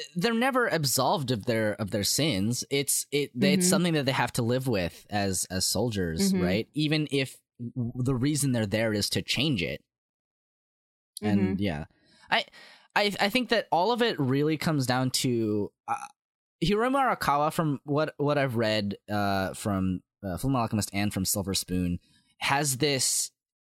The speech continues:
Speaker 1: like, central philosophy to all of her, all of her writing, which is this,
Speaker 2: Hmm.
Speaker 1: this, the philosophy of living. It is
Speaker 2: Mm-hmm.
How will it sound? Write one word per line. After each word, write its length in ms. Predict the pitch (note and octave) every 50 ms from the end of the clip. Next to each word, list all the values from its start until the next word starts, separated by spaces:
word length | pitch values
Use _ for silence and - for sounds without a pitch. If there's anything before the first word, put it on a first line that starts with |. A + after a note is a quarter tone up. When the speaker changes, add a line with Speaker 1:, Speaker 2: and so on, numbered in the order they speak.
| _ _ -
Speaker 1:
like, 320 | C3+ B2+ A2 G#2+ G2 - -
central 500 | - - - - F#3 A3 - - A#3 G#3+
philosophy 720 | - - D3 B2+ A#2 A#2 A#2+ - C3+ - - A2+ G2+ F#2
to 180 | - - G#2 F2 -
all 260 | G2 G2+ G2 G2+ G#2
of 140 | G2+ F#2 -
her, 480 | - F#2+ F2+ F2+ F2 E2+ E2 D#2+ D#2+ _ _ _ _ _ _ _ _ _ _ _ _ _ _ _ _ _ _ _ _ _ -
all 180 | G#2 G#2+ G#2+ G#2+
of 80 | G2+
her 120 | - G2+ F2+
writing, 460 | E2 E2+ F2 F2 D#2 C#2 B1 A#1+ - _ _ _ _ _ _ _ _ _ _ -
which 200 | A#2+ C3 B2 -
is 340 | C3+ A#2 A2+ G#2+ G#2 G2 -
this, 420 | G#2+ G#2 - - G#3 F#3 F3 E3
Speaker 2:
Hmm. 60 | -
Speaker 1:
this, 520 | A2 B2 A#2 A2+ A2 - - - - - - _ _ - - -
the 220 | B2+ C#3 C3 A#2+ A2+
philosophy 560 | - C3 A#2+ A#2+ A#2+ B2 - C3 - B2 A2+
of 200 | G#2 F2+ E2 E2
living. 440 | F2 F2 E2+ D2 F#2+ G2+ A#2+ D3 - _ _ _ _ _ _ _ _ _ _ -
It 160 | B2 B2 B2
is 340 | B2 B2 A#2+ A2+ A2+ - - _ _ _ _ _ _ -
Speaker 2:
Mm-hmm. 320 | G#3+ G3 F#3+ F#3 F3+ G3